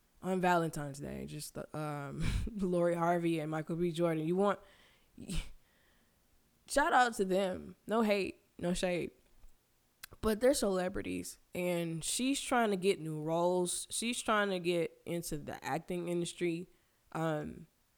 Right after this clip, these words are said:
Michael B. Jordan is an actor himself. This is stunts and shows. This is smoke and mirrors. This is not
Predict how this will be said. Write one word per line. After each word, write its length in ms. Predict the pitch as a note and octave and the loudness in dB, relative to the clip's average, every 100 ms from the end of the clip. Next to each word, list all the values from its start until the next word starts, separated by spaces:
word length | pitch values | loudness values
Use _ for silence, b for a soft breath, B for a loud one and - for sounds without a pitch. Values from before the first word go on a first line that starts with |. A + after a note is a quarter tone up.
| _ _ | _ _
Michael 220 | E3+ G3+ | -2 0
B. 120 | G#3 | 0
Jordan 260 | F#3 F#3 F#3 | 2 4 4
is 100 | E3 | 2
an 80 | D3 | 0
actor 220 | E3 E3+ | 0 -2
himself. 440 | F3 D#3+ E3 D#3+ | -4 0 0 0
This 160 | F#3+ E4 | -2 0
is 100 | F#4 | 0
stunts 320 | - B3+ C4 | 0 -2 -2
and 120 | F3 | -6
shows. 300 | D3+ D#3+ F#3+ | -6 -6 -4
This 160 | E3+ F#3+ | -4 -4
is 80 | A3+ | 0
smoke 240 | A3 G3+ | 2 2
and 140 | D#3+ D#3+ | 0 0
mirrors. 300 | G#3 F#3+ E3+ | 2 2 2
This 140 | A#3 | 0
is 140 | A3 | 0
not 300 | F3 F3+ F#3 | 0 2 0